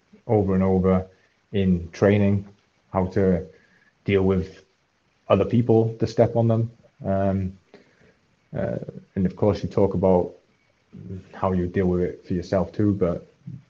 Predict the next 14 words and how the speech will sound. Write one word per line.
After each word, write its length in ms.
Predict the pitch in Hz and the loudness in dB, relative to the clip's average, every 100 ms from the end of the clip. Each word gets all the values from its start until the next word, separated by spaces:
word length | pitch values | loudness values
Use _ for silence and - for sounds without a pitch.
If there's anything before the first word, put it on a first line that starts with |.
| _ | _
most 300 | 120 113 110 | 2 4 4
of 100 | 98 | 2
the 60 | 95 | 0
training 400 | 107 104 104 104 | 2 2 4 2
is 280 | 98 95 - _ _ - | 0 -2 -18 _ _ 0
dealing 280 | 110 101 98 | 4 4 4
with 220 | 95 90 | 4 2
other 220 | 92 92 | 2 2
people 400 | 95 87 - - - | 0 -2 -4 -8 -6
that 100 | - | -4
have 100 | - | -4
stepped 260 | - 73 - | -4 -6 -6
on 80 | |
it. 100 | - | -8